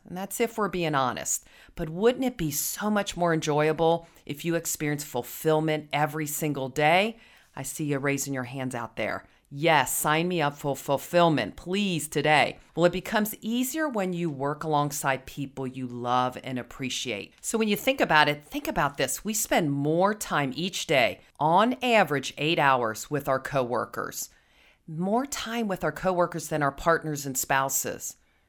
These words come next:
And I'm starting to think that's probably why Livy and I've made it for twenty-three years. I'm not spending eight hours with her. <laughs> Anyway, I also understand that just like our love life, we can sometimes fall in and out of love,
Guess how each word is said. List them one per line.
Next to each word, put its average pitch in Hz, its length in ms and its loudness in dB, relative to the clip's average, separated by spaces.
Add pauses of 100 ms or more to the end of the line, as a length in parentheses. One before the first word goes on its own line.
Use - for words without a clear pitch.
(120)
And 190 160 -8
I'm 302 140 -6
starting 294 340 -4
to 190 60 -10
think 214 220 -2
that's 170 160 -2
probably 339 380 -8
why 254 160 0
Livy 170 320 -2
and 170 80 0
I've 139 220 0
made 139 260 0
it 135 80 -4
for 127 140 -10
twenty-three 156 600 -2
years. 131 460 -2 (380)
I'm 160 120 -2
not 170 140 0
spending 156 340 0
eight 139 120 0
hours 135 360 -2
with 123 200 -2
her. - 180 -12 (220)
<laughs> - 180 0
Anyway, 135 520 2 (380)
I 208 120 10
also 202 380 8
understand 175 600 2
that 147 200 2 (280)
just - 320 -2
like 196 220 2
our 160 140 4
love 143 300 2
life, 165 480 4
we 196 80 -10
can 202 180 -6
sometimes 220 680 -4
fall 180 340 2
in 196 300 0
and 190 160 2
out 180 220 2
of 175 100 2
love, 170 480 4